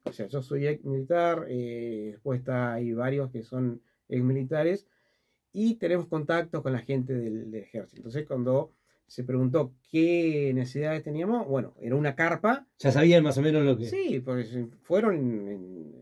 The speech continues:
Speaker 1: un par de minutos, instalaron una carpa. Perfecto. Así que ahí ya sí hicimos el puesto comando, eh, dentro de la carpa. Ahí estuvimos hasta que nos corrió el, cambió la dirección del viento y nos,
Speaker 2: Mm.
Speaker 1: estuvimos que, que, bueno,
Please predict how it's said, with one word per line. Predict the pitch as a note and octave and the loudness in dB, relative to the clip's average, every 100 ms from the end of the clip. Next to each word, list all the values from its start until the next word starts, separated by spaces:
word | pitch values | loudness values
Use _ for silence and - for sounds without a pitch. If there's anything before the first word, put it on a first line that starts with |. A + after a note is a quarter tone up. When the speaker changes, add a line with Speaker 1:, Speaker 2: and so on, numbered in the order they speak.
| A#1 B1 _ _ D#2+ E2 - _ | -20 -20 _ _ -20 -20 -20 _
Speaker 1:
un | - | -20
par | - A2+ A2+ | -10 -6 -2
de | |
minutos, | A2+ F#3+ C#3+ | 2 2 2
instalaron | A2+ A2+ A#2 | 0 -2 -2
una | A#2 | -2
carpa. | A2+ D#3 B2+ - _ _ | 0 0 -2 -16 _ _
Perfecto. | - - D#3+ B2+ - - - - _ | -20 -4 -2 -2 -10 -20 -20 -20 _
Así | - - C3 | -14 -4 0
que | C3 | 2
ahí | D#3 | 4
ya | F3 | 2
sí | E3 D#3+ | -2 -8
hicimos | D3+ B2+ D#3+ E3 | -8 -6 -2 -2
el | D#3 | 0
puesto | E3+ F#3 F3 | 0 0 4
comando, | E3+ F3 F#3+ G3+ A3+ B3 | 4 6 2 4 2 2
eh, | C3 A#2+ A#2 A#2 A#2 A2+ | -4 -6 -4 -4 -4 0
dentro | E3 E3 D3 | 0 2 0
de | |
la | B2+ | -2
carpa. | A#2+ D#2+ _ _ _ _ _ - | -4 -14 _ _ _ _ _ -4
Ahí | C3+ | -2
estuvimos | D#3+ E3 F#3 | 4 6 6
hasta | G3 F#3 | 2 0
que | D#3+ | -2
nos | C#3+ | -4
corrió | C3+ C3 D3+ D#3 | -4 -2 0 0
el, | C#3+ C3+ | 0 -2
cambió | B2+ B2 D#3 | 0 2 4
la | E3+ | 4
dirección | D#3+ D3+ F3+ | 2 -2 -2
del | F3+ E3 | -2 0
viento | F3+ G3 G3 A3 D4 _ _ _ - | 0 0 0 0 -2 _ _ _ -6
y | A#2+ | -2
nos, | A#2+ A#2 B2 A#2+ A#2+ A#2 A2+ A2+ | -2 -2 -2 -2 -4 -4 -6 -8
Speaker 2:
Mm. | A2+ | -10
Speaker 1:
estuvimos | C3 C3+ C3+ B2 | -2 0 0 0
que, | A#2+ A#2 A2 G#2+ G2+ G#2 G#2 _ | -2 -2 -2 -4 -8 -10 -14 _
que, | G2+ | -20
bueno, | G2+ G#2 A2 | -16 -10 -10